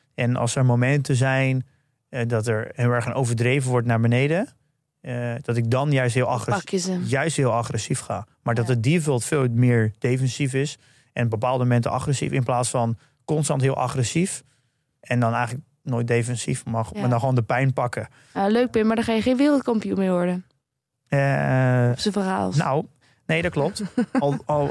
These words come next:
Speaker 1: ja, n-,
Speaker 2: Krijgen we
Speaker 1: gaan
Speaker 2: nu
Speaker 1: we het
Speaker 2: een,
Speaker 1: natuurlijk
Speaker 2: eh,
Speaker 1: over voetbal hebben. Al
Speaker 2: <laughs>
Speaker 1: denk ik
Speaker 2: analyse.
Speaker 1: namelijk dat het moderne voetbal aan het evolueren is en dat het namelijk de manier van hoe je echt prijzen pakt, wel de manier is hoe Van Gaal het insteekt. En ik,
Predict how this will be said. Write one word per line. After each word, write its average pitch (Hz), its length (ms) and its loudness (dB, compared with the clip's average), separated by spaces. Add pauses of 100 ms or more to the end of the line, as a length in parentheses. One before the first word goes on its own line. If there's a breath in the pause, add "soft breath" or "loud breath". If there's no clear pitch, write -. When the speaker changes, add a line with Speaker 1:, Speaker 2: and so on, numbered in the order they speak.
(120)
Speaker 1:
ja, 127 200 2
n-, 113 260 -2
Speaker 2:
Krijgen 226 260 -2
we 226 80 2
Speaker 1:
gaan 220 140 2
Speaker 2:
nu 220 60 2
Speaker 1:
we - 0 -
het 214 60 0
Speaker 2:
een, 214 40 2
Speaker 1:
natuurlijk 220 120 2
Speaker 2:
eh, - 60 2
Speaker 1:
over 269 120 4
voetbal - 180 0
hebben. - 200 0
Al 131 180 0
Speaker 2:
<laughs> 131 60 2
Speaker 1:
denk 143 80 0
ik 151 60 -2
Speaker 2:
analyse. 240 220 2
Speaker 1:
namelijk 143 460 0 (160 loud breath)
dat 123 160 0
het 123 120 4
moderne 123 440 4
voetbal 139 500 0 (400 soft breath)
aan 120 140 0
het 113 100 2
evolueren 120 640 2
is 120 60 -2
en 117 120 2
dat 110 160 4
het 110 140 -2 (220)
namelijk 113 420 4
de 110 100 2
manier 117 400 4
van 104 240 2
hoe 113 160 4
je 113 80 2
echt 131 180 -4
prijzen 123 360 0
pakt, - 340 -6 (100)
wel 120 260 0
de 120 80 2
manier 117 260 6
is 113 120 4
hoe 120 100 0
Van 110 160 -2
Gaal 113 180 0
het 107 100 0
insteekt. 110 420 -2
En 107 120 -4
ik, 104 100 -4